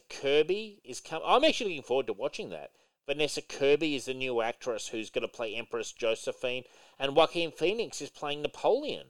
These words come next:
which I think is an interesting bit of casting. I'm actually quite ex-, I love a Napoleon story, so I'm kind of interested to see what this will be about.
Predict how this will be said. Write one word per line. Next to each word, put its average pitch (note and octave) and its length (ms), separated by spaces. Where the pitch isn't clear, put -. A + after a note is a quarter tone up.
which - 160
I E3 120
think B3 180
is C#3 60
an A#2+ 80
interesting G#2 540
bit A2 120
of - 120
casting. G#2 520
I'm F#3+ 140
actually D#3 300
quite C3 220
ex-, - 240
I - 100
love C#3+ 260
a C4+ 40
Napoleon F2+ 500
story, E2+ 400
so G2+ 460
I'm B2+ 160
kind F#3+ 220
of C3 60
interested D3 320
to G#2+ 60
see B2+ 300
what A#2+ 400
this - 180
will A#2+ 100
be A2 160
about. G2+ 440